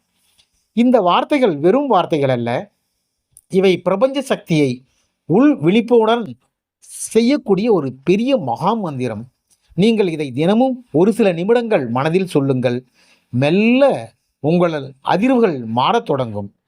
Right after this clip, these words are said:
அந்த அதிர்வுகளோடு உங்கள் வாழ்க்கையும் மாறும். இதுதான் ரகசியம். பிரபஞ்சம் உங்கள் வெளியே இல்லை, அது உங்கள் உள்ளே நிகழக்கூடிய ஆனந்த ஜீவனாக இருக்கிறது. இதை உணர்ந்த நாள் உங்கள் வாழ்க்கை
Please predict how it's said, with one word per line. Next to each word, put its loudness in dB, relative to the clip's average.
அந்த -4
அதிர்வுகளோடு 2
உங்கள் -6
வாழ்க்கையும் -2
மாறும். -6
இதுதான் 0
ரகசியம். -4
பிரபஞ்சம் -2
உங்கள் -2
வெளியே 2
இல்லை, -10
அது -2
உங்கள் -4
உள்ளே 2
நிகழக்கூடிய 2
ஆனந்த 0
ஜீவனாக 2
இருக்கிறது. -2
இதை 2
உணர்ந்த 0
நாள் 0
உங்கள் -2
வாழ்க்கை -2